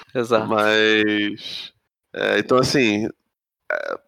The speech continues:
Speaker 2: é, essas séries, elas duram muito, os episódios têm uma hora e dez,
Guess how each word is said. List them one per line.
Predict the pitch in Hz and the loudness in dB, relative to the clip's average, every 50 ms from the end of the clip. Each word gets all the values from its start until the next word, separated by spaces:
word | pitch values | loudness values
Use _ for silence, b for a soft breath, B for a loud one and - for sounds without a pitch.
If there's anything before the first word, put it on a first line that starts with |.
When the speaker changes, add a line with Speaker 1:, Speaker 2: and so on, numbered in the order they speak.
| _ _ _ _ _ _ _ 110 | _ _ _ _ _ _ _ 2
Speaker 2:
é, | 117 123 127 - - 120 | 4 4 4 6 6 4
essas | 135 139 - 156 139 - | 4 4 4 2 2 2
séries, | - - - - 135 131 135 131 139 131 | 0 0 2 4 4 4 4 4 4 4
elas | 139 139 139 135 127 - | 4 4 4 4 2 0
duram | - 127 131 143 143 143 | 2 2 4 4 4 4
muito, | 135 131 123 123 127 131 123 113 | 2 2 2 4 4 4 4 2
os | 110 | 2
episódios | 120 117 - 117 117 127 127 120 - | 0 0 0 2 2 2 2 2 0
têm | 143 135 | 0 0
uma | 127 127 127 123 | 2 2 4 4
hora | 123 123 127 | 4 4 2
e | 123 | 2
dez, | 120 123 123 127 127 127 127 120 120 117 117 113 110 - - - | 2 4 4 6 6 6 4 4 4 2 2 0 -2 -4 -8 -8